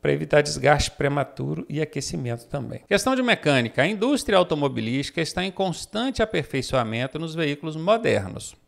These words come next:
Ok, perguntou nada, só afirmando. A direção que ajuda a diminuir o esforço físico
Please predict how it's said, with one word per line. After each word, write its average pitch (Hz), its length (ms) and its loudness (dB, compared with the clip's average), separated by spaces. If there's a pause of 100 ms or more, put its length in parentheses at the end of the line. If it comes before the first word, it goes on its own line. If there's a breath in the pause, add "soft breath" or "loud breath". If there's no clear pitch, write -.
(200)
Ok, - 600 -4
perguntou 95 340 -4
nada, 135 320 0
só - 140 0
afirmando. 143 540 -4 (920 soft breath)
A 175 80 8
direção 165 1040 4 (140)
que - 120 0
ajuda 156 520 4
a 196 40 6
diminuir 165 480 0
o 139 80 -2
esforço - 540 -6
físico 131 1300 -2